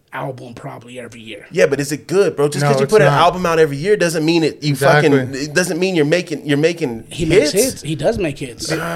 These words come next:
Speaker 2: I'd
Speaker 3: Eminem's
Speaker 2: argue,
Speaker 3: last
Speaker 2: bro.
Speaker 3: album,
Speaker 2: I'd
Speaker 3: you,
Speaker 2: argue.
Speaker 3: Music
Speaker 1: He,
Speaker 3: to
Speaker 1: he,
Speaker 3: Be
Speaker 1: he
Speaker 3: Murdered
Speaker 1: does,
Speaker 3: By,
Speaker 1: though.
Speaker 3: is amazing. Have you guys not listened to that?
Speaker 2: Eminem's last album?
Speaker 3: Yes.
Speaker 2: Yeah, yeah,
Speaker 3: That
Speaker 2: that's a good
Speaker 3: shit's
Speaker 2: album.
Speaker 3: fire, bro.
Speaker 1: But that was more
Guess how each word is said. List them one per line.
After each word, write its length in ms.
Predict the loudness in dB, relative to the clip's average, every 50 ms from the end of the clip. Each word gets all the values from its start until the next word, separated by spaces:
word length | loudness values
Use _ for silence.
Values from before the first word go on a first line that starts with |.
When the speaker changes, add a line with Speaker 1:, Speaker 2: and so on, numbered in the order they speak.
| -6 -6 -6 -6 -8 -8
Speaker 2:
I'd 60 | -4 -2
Speaker 3:
Eminem's 200 | 2 4 6 6
Speaker 2:
argue, 180 | 6 6 6 4
Speaker 3:
last 140 | 4 4 4
Speaker 2:
bro. 80 | 4
Speaker 3:
album, 460 | 4 4 4 4 2 -2 -6 -14 -18 -20 -20 -16 -6 0
Speaker 2:
I'd 100 | 2 4
Speaker 3:
you, 40 | 4 6
Speaker 2:
argue. 180 | 4 6 6
Speaker 3:
Music 220 | 6 6 6 4 4
Speaker 1:
He, 40 | 2
Speaker 3:
to 60 | 4
Speaker 1:
he, 60 | 4 4
Speaker 3:
Be 60 | 6
Speaker 1:
he 40 | 6
Speaker 3:
Murdered 160 | 6 6 6
Speaker 1:
does, 80 | 6 6
Speaker 3:
By, 180 | 6 6 6
Speaker 1:
though. 40 | 6 6
Speaker 3:
is 120 | 6 4
amazing. 480 | 4 4 4 2 2 2 -2 -6 -10 -12
Have 180 | -12 -12 -6
you 60 | 0
guys 160 | 0 0 2 0
not 240 | -2 -2 -2 0
listened 240 | 0 0 0 -2 -2
to 60 | -2
that? 280 | -2 -2 -2 -4 -4 -2
Speaker 2:
Eminem's 380 | 2 2 4 4 4 4 4 4
last 200 | 2 2 2 4
album? 200 | 4 4 6 6
Speaker 3:
Yes. 20 |
Speaker 2:
Yeah, 120 | 6 6
yeah, 120 | 6 8 6
Speaker 3:
That 80 | 6 6
Speaker 2:
that's 100 | 4 4
a 40 | 4
good 40 | 4
Speaker 3:
shit's 80 | 4
Speaker 2:
album. 180 | 6 6 6 6
Speaker 3:
fire, 220 | 4 4 2 0
bro. 140 | -2 0 2
Speaker 1:
But 160 | 2 2 2
that 200 | 2 0 0 0
was 200 | 0 -2 -4 -4
more 380 | -4 -2 -2 0 2 2 0 0